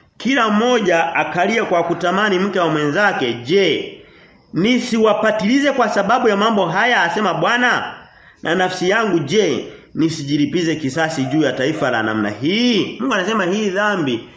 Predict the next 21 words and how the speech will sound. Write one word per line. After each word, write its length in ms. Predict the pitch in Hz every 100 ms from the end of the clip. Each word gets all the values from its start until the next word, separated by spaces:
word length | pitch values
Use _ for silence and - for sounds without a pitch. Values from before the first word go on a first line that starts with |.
| -
ya 140 | 131 156
mtu 340 | 202 214 196
kumtamani 580 | 175 156 156 170 208 185
mke 380 | 180 151 190 190
wa 100 | 170
mwenzake, 760 | 147 143 175 180 - 120 139 139
wa 100 | 127
jirani 300 | 139 139 143
yake, 720 | 196 190 135 131 170 247 - - - - _
anasema 340 | - 185 226 220
taifa 260 | 220 220
la 40 | 202
namna 160 | 190 202
hii 60 |
siwezi 240 | 208 202 196
nikaliacha 480 | 165 156 160 170 151
hivi 140 | 147
hivi, 120 | 123
lazima 400 | 127 175 165 165
nijilipizie 600 | 131 123 120 127 123 147
kisasi. 500 | 143 - 127 110 -